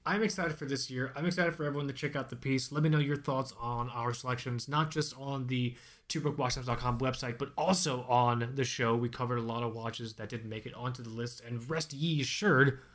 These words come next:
they're gonna make it on there. Oh, how you like your s-, how, as I burp, how are you liking your Sanguine? Sanguine, I can't say it.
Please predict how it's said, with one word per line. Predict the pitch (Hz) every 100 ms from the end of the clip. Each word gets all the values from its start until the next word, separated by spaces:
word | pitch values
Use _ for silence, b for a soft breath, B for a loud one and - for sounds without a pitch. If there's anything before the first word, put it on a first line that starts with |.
| B B B B B B
they're | 131 147
gonna | 131
make | 113 156
it | 123
on | 107
there. | 110 123 139 - -
Oh, | 180
how | 165
you | 240 254
like | 247
your | 233
s-, | - -
how, | 202 226 196 - - - - _ _
as | 156 139
I |
burp, | 127 131 -
how | 175
are | 208
you | 208
liking | 196 190
your | 180
Sanguine? | 180 180 135 104 -
Sanguine, | - 156 147 113 98 -
I |
can't | - 120
say |
it. | 98